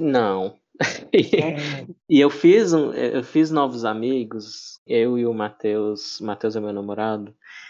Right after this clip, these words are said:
Speaker 1: e a gente saiu com um casal, outro casal gay. Eles são muito bacanas, é, se eles estiverem ouvindo isso, eu quero reiterar que eu gosto muito deles. E eles gostam de astrologia, mas eles não dizem que eles acham que é exatamente verdadeira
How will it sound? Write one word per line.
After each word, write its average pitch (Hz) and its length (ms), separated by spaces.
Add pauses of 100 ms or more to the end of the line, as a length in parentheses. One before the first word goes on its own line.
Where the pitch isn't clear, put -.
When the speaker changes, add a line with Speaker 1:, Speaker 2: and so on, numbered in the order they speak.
(160)
Speaker 1:
e - 40
a 107 60
gente 110 180
saiu 113 220
com 117 160
um 113 40
casal, 117 600
outro - 300
casal 107 320
gay. 92 300 (300)
Eles 131 280
são 131 100
muito - 200
bacanas, 120 840
é, 113 160
se 120 140
eles 113 80
estiverem 113 280
ouvindo 107 340
isso, 104 580 (240)
eu 110 100
quero 107 240
reiterar 113 560 (180)
que - 300
eu 110 100
gosto 104 240
muito 104 140
deles. 110 380 (420)
E 160 120
eles 165 200
gostam 165 340
de 151 200
astrologia, 147 640
mas 120 160
eles 139 160
não 147 160
dizem 131 260
que 139 120
eles 113 320
acham 110 260
que 104 140
é 98 160 (160)
exatamente 113 580
verdadeira 110 880